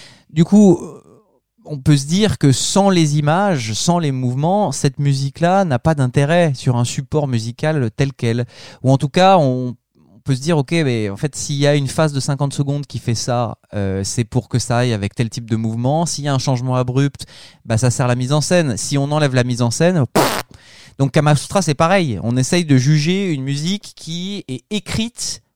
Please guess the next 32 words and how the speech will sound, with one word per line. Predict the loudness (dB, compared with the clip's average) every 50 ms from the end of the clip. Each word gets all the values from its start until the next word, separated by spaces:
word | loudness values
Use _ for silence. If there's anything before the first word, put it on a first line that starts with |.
| _
ou | -12 -12
en | -12
tout | -12 -8
cas | -4 -2 -2 0 0 0 -2 -4 -4 -8 -10 -10 _
pour | -8 -8 -6
ambition | -6 -6 -6 -6 -6 -6 -6 -6 -8 -8 -6
d'accompagner | -6 -6 -4 -4 -8 -6 -4 -6 -6 -4 -6 -6 -6 -6 -8 -10 _ _ _ _ _ _ _ _ _ _ -10
un | -10 -10
tableau | -4 0 0 0 2 2 2 2 2
chorégraphique | 0 -4 -4 -2 -4 -2 -4 -4 -4 -2 -4 -4 -4 -6 -8 -8 -4
où | -2 -2 -2
on | -2 -2
va | -4 -4 -6
chercher | -6 -6 -8 -8 -6 -6 -4 -4 -4
les, | -4 -2 -2 -2 -2 -2
les | -2 -2
ruptures, | 0 0 -2 -4 -6 -8 -6 -2 -2 0 0 0
et | -2
bon, | -4 -6 -8
bah, | -4 -2 -2 -2
si | -2 -4
on | -4
n'a | -4
pas | -2 -2
les | -2 -2 -4
images, | -4 -6 -6 -6 -6
euh, | -6 -6 -6 -8 -8 -10 -10 -12 -12 -14 _ _ _ _ _ _ _ _ _ _ _ _
c'est, | -16 -10 -8 -8 -8 -8 -8
c'est | -10 -4
pas | -4 -2 2
possible, | 2 0 2 0 -4 -6 -6
quoi. | -12 -14 -14